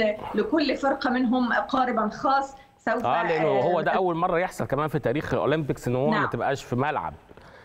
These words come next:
Speaker 2: يعني
Speaker 1: نعم.
Speaker 2: الافتتاح
Speaker 1: هو
Speaker 2: مش هيبقى في
Speaker 1: هناك
Speaker 2: ملعب،
Speaker 1: تخطيط
Speaker 2: ده، ده
Speaker 1: نهر
Speaker 2: هيبقى في
Speaker 1: السن.
Speaker 2: العاصمة نفسها.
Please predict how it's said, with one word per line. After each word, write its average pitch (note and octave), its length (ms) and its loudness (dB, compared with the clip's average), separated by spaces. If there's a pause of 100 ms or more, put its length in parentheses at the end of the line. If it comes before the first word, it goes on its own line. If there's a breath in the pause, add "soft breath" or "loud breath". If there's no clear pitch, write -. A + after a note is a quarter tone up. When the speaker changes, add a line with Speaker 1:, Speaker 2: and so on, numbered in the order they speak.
(160 loud breath)
Speaker 2:
يعني G2 380 0
Speaker 1:
نعم. G#2+ 120 2
Speaker 2:
الافتتاح C3+ 360 -2
Speaker 1:
هو C3+ 120 -4
Speaker 2:
مش B2 160 0
هيبقى B2+ 380 0
في A#2+ 120 -4
Speaker 1:
هناك A2+ 160 0
Speaker 2:
ملعب، D#3 260 0
Speaker 1:
تخطيط C3 140 -4
Speaker 2:
ده، B2 140 2
ده - 60 0
Speaker 1:
نهر A2 80 2
Speaker 2:
هيبقى C#3 280 0
في - 60 0
Speaker 1:
السن. B2 100 -2
Speaker 2:
العاصمة A2 800 0
نفسها. F#2+ 400 -2